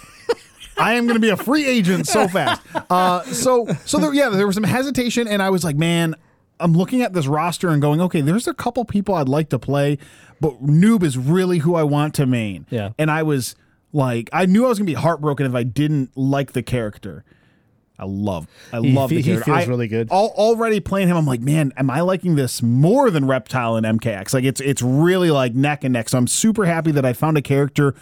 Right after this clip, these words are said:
Speaker 1: right, right away before the game even released that ended up fitting really well into my play style,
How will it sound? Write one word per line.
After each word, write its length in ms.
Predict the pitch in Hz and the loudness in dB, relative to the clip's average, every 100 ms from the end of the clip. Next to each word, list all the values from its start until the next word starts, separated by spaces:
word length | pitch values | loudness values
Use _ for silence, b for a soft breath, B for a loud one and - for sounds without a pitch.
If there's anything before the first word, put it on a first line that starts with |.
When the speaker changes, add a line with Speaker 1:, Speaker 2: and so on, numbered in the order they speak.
| B B | B B
Speaker 1:
right, 320 | 135 170 190 | 2 4 2
right 220 | 156 175 214 | 0 2 4
away 180 | 165 | 4
before 320 | 143 127 185 170 | 2 2 2 2
the 60 | |
game 160 | 156 156 | 2 2
even 180 | 147 147 | 4 2
released 380 | 131 135 131 | 2 2 0
that 120 | 131 117 | -2 0
ended 200 | 135 127 | 2 0
up 80 | |
fitting 360 | - - 156 143 | -2 -2 0 2
really 180 | 131 139 | 2 0
well 140 | 131 | 2
into 120 | 127 113 | 0 0
my 80 | |
play 240 | 104 165 185 | -2 -2 0
style, 420 | - 208 214 | 0 -2 0